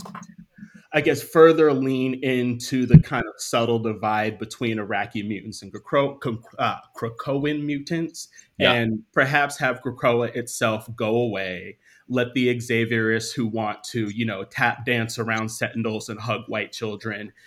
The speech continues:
Speaker 1: stay on Earth and mediate conflicts between the Earth humans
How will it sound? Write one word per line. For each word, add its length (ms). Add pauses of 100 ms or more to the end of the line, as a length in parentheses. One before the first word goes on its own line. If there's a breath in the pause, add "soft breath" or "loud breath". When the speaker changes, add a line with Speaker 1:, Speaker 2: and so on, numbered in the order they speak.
(120)
Speaker 1:
stay 400
on 400
Earth 420 (280)
and 200
mediate 480
conflicts 580
between 420
the 140
Earth 260
humans 460